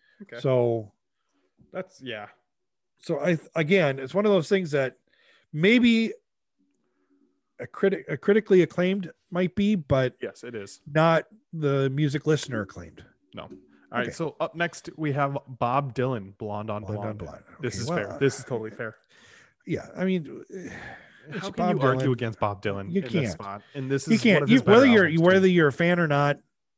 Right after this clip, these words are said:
Speaker 2: his songwriting is
Speaker 1: He's top tier. He's top five songwriting of all time.
Speaker 2: Yeah, I, yeah. So let's go. Oh, <laughs> we did talk about this last week 'cause we were talking about Doctor Dre, and if they said
Speaker 1: Mm-hmm.
Speaker 2: they don't have the Chronic higher than this one or N W A, which they do.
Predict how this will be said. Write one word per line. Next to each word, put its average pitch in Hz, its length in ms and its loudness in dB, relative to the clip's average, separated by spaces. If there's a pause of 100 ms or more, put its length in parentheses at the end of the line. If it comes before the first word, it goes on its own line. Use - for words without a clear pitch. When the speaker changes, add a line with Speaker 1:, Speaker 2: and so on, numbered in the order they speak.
(320)
Speaker 2:
his 113 280 -4
songwriting 131 760 0
is 107 400 -8
Speaker 1:
He's 170 260 -12
top 208 200 -2
tier. 208 200 2
He's 131 180 -2
top 202 220 -2
five 170 220 4
songwriting 127 540 0
of 110 80 -6
all 110 120 -4
time. 107 220 -10
Speaker 2:
Yeah, 87 100 -12
I, - 200 -16 (160)
yeah. - 140 -18
So - 160 -10
let's 165 260 2
go. - 160 -6
Oh, 147 680 2 (120)
<laughs> - 140 -16
we 196 100 6
did 285 160 6
talk 220 220 6
about 156 220 4
this 147 140 4
last 143 300 2
week 135 320 4 (420)
'cause 165 140 2
we 196 80 6
were 185 60 6
talking 226 220 6
about 170 180 4
Doctor 147 320 2
Dre, 139 240 4
and 120 80 -2
if 117 80 -6
they 123 80 -2
said 123 220 0
Speaker 1:
Mm-hmm. 131 80 -14 (260)
Speaker 2:
they 147 80 4
don't 262 160 6
have 220 180 6
the 190 80 2
Chronic 151 400 4
higher 175 300 6
than 156 160 2
this 143 180 2
one 120 180 -2
or 123 120 0
N 165 140 2
W 160 360 4
A, 107 260 0 (380)
which 123 200 -8
they 147 140 2
do. 101 320 -4